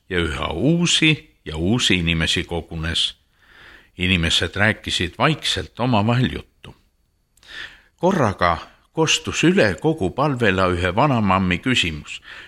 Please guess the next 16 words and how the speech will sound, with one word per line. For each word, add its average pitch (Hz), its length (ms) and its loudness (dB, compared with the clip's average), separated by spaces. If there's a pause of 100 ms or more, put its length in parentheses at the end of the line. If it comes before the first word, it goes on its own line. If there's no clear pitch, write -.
(140)
„Mis 160 440 4
kogudusest 165 1120 4
nood 156 320 4
nõõrad 180 600 4
täna 208 300 6
meil 147 280 4
siin 127 220 2
külas 131 420 6
omma 101 420 4
vä? 73 100 -2 (260)
Kas 139 300 2
sa 190 160 6
tiiat?“ 240 720 2 (1400)
Noored 90 360 0
said 82 300 -4
aru, 104 380 4